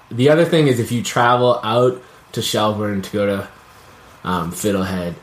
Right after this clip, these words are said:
<clears throat> that's God's country there. Beautiful area. Uh, there's a winery across the street.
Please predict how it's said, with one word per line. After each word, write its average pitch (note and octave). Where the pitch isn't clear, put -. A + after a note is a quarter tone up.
<clears throat> -
that's A2
God's G2+
country F#2
there. F#2
Beautiful B2
area. A#2
Uh, F#2
there's F#2+
a F#2+
winery G2
across F2
the E2+
street. A#2+